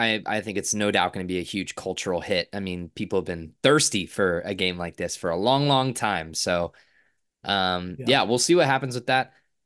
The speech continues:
Speaker 1: Uh,
Speaker 2: I'm just curious to see which players opt into it and which ones don't. You have to think that, like, if one team's predominant players do it, a majority of them will. It's curious to see, like, which universities kind of, like,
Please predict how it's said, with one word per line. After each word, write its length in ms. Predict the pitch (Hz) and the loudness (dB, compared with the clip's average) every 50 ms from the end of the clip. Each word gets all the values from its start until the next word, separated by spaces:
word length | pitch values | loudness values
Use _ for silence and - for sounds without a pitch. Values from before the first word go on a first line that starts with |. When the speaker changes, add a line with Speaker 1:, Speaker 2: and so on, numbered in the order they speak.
| _ _ _ _ _ _ | _ _ _ _ _ _
Speaker 1:
Uh, 400 | 113 113 117 117 117 117 117 117 127 | -2 -2 0 0 2 2 2 2 2
Speaker 2:
I'm 120 | 143 175 | 2 2
just 160 | 196 202 - | 2 2 2
curious 240 | - 202 165 147 - | 4 4 4 4 2
to 80 | 139 131 | -2 -4
see 140 | 127 135 117 | -4 -4 -4
which 280 | 113 120 110 - - | -2 -4 -4 -4 -6
players 380 | - 113 107 104 107 104 101 107 | -8 -6 -4 -4 -4 -6 -6 -8
opt 200 | 104 98 - 107 | -10 -10 -10 -10
into 260 | 104 104 - - 101 | -10 -10 -10 -10 -10
it 100 | 101 - | -12 -12
and 120 | 107 107 104 | -12 -12 -12
which 240 | 107 101 - - - | -12 -12 -12 -12 -12
ones 260 | 107 101 95 95 - | -12 -12 -12 -14 -12
don't. 400 | - - 104 101 104 107 - - _ _ _ _ _ | -10 -10 -10 -10 -10 -14 -16 -20 _ _ _ _ _
You 140 | 147 143 147 | 2 4 6
have 80 | 151 | 6
to 100 | - 165 | 6 4
think 360 | 151 - 160 143 143 139 135 135 | 4 4 4 4 4 2 0 0
that, 180 | 127 113 113 | -2 -2 -2
like, 360 | 113 110 107 104 - - - _ _ _ _ _ _ _ _ _ _ _ _ _ _ _ _ _ _ _ _ _ _ - | -2 -4 -4 -6 -6 -10 -16 _ _ _ _ _ _ _ _ _ _ _ _ _ _ _ _ _ _ _ _ _ _ 0
if 200 | 135 127 127 127 | 0 0 2 0
one 460 | 127 123 120 127 131 135 139 139 135 | -2 0 2 4 4 6 4 4 2
team's 520 | 131 - - 139 123 123 123 127 131 131 135 | 2 2 2 4 4 4 4 2 2 0 -2
predominant 600 | - - 127 117 117 110 110 113 117 120 120 110 107 | -2 -2 -2 0 0 0 0 0 -2 -2 -4 -4 -6
players 440 | - 113 107 110 117 127 123 123 | -6 -4 -2 -2 0 0 -2 -2
do 240 | - - 117 113 123 | -4 -4 -2 2 2
it, 160 | 139 147 147 - - - - _ _ - - | 4 4 2 0 -4 -20 -20 _ _ -14 -10
a 80 | - 127 | -6 -4
majority 500 | 113 113 107 104 110 101 104 113 123 135 | -4 -4 -4 -4 -4 -4 -4 -2 -2 -2
of 80 | 139 147 | -2 0
them 220 | 160 160 160 165 | 0 0 0 2
will. 300 | 170 175 175 180 185 170 - | 2 2 4 4 4 2 0
It's 140 | 143 139 - | -2 -4 -2
curious 300 | - - 202 190 185 - | 0 2 4 4 4 2
to 80 | - 143 | 0 -2
see, 200 | - - 147 147 | 0 0 2 2
like, 160 | 135 120 - | 2 2 2
which 200 | 127 120 - - | 0 -2 0 0
universities 920 | 127 120 113 104 110 110 110 - - 117 117 107 104 101 98 - - - - _ _ _ _ _ _ _ _ _ _ _ _ _ _ _ _ _ - | -2 -2 0 0 2 2 2 0 -2 -2 -2 -2 0 0 -2 -2 -4 -4 -8 _ _ _ _ _ _ _ _ _ _ _ _ _ _ _ _ _ -6
kind 240 | - - 113 107 | -2 0 0 0
of, 100 | 104 98 | 0 0
like, 320 | 107 104 98 98 92 - | 0 0 -2 -2 -2 -6